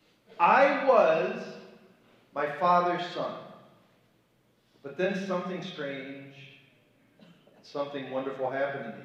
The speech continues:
Jesus bought me on a highway in Mentor, Ohio,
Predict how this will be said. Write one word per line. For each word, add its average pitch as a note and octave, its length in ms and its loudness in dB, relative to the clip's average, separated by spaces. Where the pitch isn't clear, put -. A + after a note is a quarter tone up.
Jesus D#3 400 -14
bought B2+ 520 -6
me - 200 -20
on A2 120 -18
a - 100 -20
highway C#3 540 -8
in A#2 60 -14
Mentor, B2+ 400 -6
Ohio, D#3 360 -4